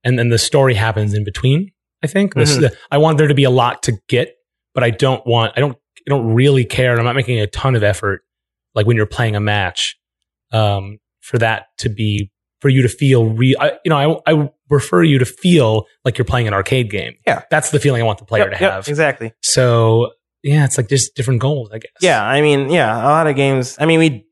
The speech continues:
Speaker 2: didn't mention a lot of, like, Super Mario. No one's trying to be immersed in a Mario game. At least not in a
Speaker 1: I don't know about
Speaker 2: platform
Speaker 1: that.
Speaker 2: Mario game. <laughs>
Speaker 1: Uh, well, Mario Galaxy is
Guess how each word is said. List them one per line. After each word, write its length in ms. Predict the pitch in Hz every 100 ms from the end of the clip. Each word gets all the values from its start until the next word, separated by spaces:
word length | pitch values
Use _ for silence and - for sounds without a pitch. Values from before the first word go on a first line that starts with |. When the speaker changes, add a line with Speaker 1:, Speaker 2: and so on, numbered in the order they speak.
| _
Speaker 2:
didn't 240 | - 151 135
mention 320 | 135 135 127
a 60 | 117
lot 100 | 120
of, 20 |
like, 240 | 104 117 -
Super 200 | - 156
Mario. 480 | 120 139 117 98 95
No 100 | 117
one's 180 | 127 117
trying 240 | - 113 95
to 100 | 90 _ _ _ -
be 100 | 104
immersed 380 | 92 98 104 95
in 40 |
a 40 | 87
Mario 380 | 95 113 85 78
game. 240 | 80 76 _ _ _ _ _
At 60 | 95
least 180 | 113 120
not 160 | 110
in 140 | 107 95
a 180 | 87 - -
Speaker 1:
I 100 | 139
don't 80 | 170
know 60 | 151
about 160 | 151
Speaker 2:
platform 120 | 160 147
Speaker 1:
that. 140 | 123
Speaker 2:
Mario 300 | 104 101 101
game. 240 | 104 107 -
<laughs> 80 | -
Speaker 1:
Uh, 80 | 139
well, 340 | 139 131 123 -
Mario 260 | 135 175
Galaxy 560 | 123 135 156 - 107
is 100 | 95